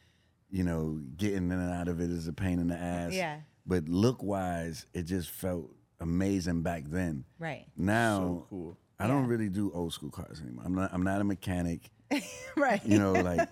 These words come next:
Speaker 1: I'm away too long. When I come back, I wanna press a button and go.
Speaker 2: Yeah.
Speaker 1: And so, um,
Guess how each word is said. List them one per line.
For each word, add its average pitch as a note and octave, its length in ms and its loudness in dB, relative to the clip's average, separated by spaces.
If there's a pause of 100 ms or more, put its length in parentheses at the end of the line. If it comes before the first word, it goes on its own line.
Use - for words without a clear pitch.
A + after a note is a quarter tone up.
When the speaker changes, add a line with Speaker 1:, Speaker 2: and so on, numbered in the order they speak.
(100)
Speaker 1:
I'm F#2+ 140 2
away G2 400 4
too G#2 240 -2
long. F2+ 400 2
When E2+ 140 0
I E2+ 80 -2
come F#2+ 260 -2
back, F2+ 180 -2
I F2 40 -4
wanna E2+ 300 -2 (240)
press F#2+ 240 -2
a F#2 40 -2
button E2+ 380 0
and D#2 180 0
go. D2 200 -4 (300)
Speaker 2:
Yeah. D#3 220 -4 (300)
Speaker 1:
And D#2+ 120 -4
so, E2 240 -4
um, D2+ 380 -2